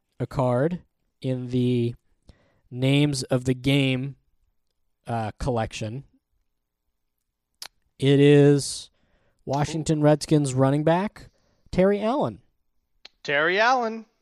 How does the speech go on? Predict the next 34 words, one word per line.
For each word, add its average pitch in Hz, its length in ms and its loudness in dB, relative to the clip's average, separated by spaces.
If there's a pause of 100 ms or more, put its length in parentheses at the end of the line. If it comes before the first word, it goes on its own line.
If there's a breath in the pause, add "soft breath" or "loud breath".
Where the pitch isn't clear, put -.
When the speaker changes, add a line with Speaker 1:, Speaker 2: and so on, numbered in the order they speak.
(460)
Speaker 2:
twenty-one. 208 800 -4 (640)
Speaker 1:
Capital 147 340 2
Speaker 2:
This 170 100 2
Speaker 1:
asset 135 560 -4
is 110 160 -8
what 110 140 -8
it 98 60 -8
says 160 80 -2
Speaker 2:
That's 220 240 -4
Speaker 1:
on 156 60 0
the 175 60 0
Speaker 2:
awesome. 190 160 -2
Speaker 1:
front. 151 60 -18
Speaker 2:
They, 165 80 -8
see, 190 240 -6
see, 170 240 -6
the 147 140 -8
card 214 420 -2
shows 165 200 -8
Terry 180 320 -4
Allen 160 260 -2
holding 156 200 -6
the 165 80 -6
ball, 151 340 0
hand 151 240 -6
in 156 80 -12
the 151 160 -6
air. 147 320 -2 (280 soft breath)
On 139 80 -14
the 131 60 -6
bottom, 151 460 -2
it 131 40 -16
says 135 220 -12
capital 165 540 -10